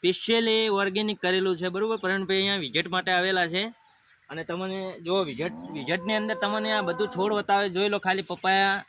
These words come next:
કેવી એની ખેતી કરેલી છે ભાઈ, બરોબર? અને આ તમામ, તમામ છોડ છે ખેડૂત મિત્રો. અને દરેક ખેત-, અ, ખેડૂત મિત્રોને કહેવા માંગુ છું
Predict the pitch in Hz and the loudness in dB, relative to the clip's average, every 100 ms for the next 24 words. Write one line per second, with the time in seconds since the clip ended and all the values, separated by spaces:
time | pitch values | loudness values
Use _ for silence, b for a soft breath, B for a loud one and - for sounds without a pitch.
0 | _ _ _ _ _ - 190 196 196 190 | _ _ _ _ _ 0 4 6 4 0
1 | 185 165 - 156 185 175 175 175 165 156 | -2 -4 -6 -4 0 2 2 0 -2 -4
2 | 127 151 208 - _ _ _ _ _ - | -4 -4 -6 -12 _ _ _ _ _ -2
3 | 170 202 214 196 _ _ _ _ 175 208 | 0 2 0 -6 _ _ _ _ -2 2
4 | 226 226 226 - - _ - - 185 240 | 2 2 0 -6 -16 _ -18 -4 2 4
5 | 254 254 240 - 196 220 269 254 247 254 | 4 2 -6 0 4 6 4 4 4 4
6 | 220 254 202 147 - 202 220 214 - 180 | 4 4 4 0 -4 -4 -4 -8 -6 -6
7 | 113 - - - _ - - - 190 208 | -6 -10 -20 -20 _ -20 -20 -6 -2 0
8 | 202 247 226 240 - 240 220 202 190 185 | 4 2 2 -2 -2 -2 2 2 2 0
9 | 233 226 233 226 240 226 214 240 226 214 | -2 -2 -4 -2 0 2 4 4 4 2
10 | 226 196 226 | 0 0 -4